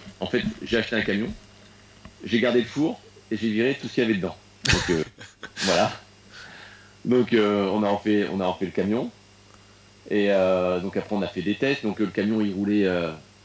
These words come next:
<laughs> ah, quand je me ré-, quand je me remémore l'époque, franchement, mais alors, les galères.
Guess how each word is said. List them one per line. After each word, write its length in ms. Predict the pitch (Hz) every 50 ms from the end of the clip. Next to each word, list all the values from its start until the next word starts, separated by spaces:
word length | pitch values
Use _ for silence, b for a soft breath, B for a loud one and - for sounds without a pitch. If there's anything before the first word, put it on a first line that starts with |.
| - - - - - -
<laughs> 1000 | - - - - - - - - - - - - - - - - - - - -
ah, 60 | 90
quand 140 | - 107 104
je 80 | 98 98
me 60 | 98
ré-, 120 | 101 101 - - - -
quand 120 | - 110 107
je 120 | 104 107
me 80 | 107 104
remémore 360 | 113 117 120 117 117 113 113
l'époque, 300 | 113 107 - 120 113 -
franchement, 320 | - 107 101 - 117 107
mais 140 | 98 92 85
alors, 220 | 85 85 85 85 85
les 80 | 90
galères. 400 | 90 107 104 104 104 107 107 -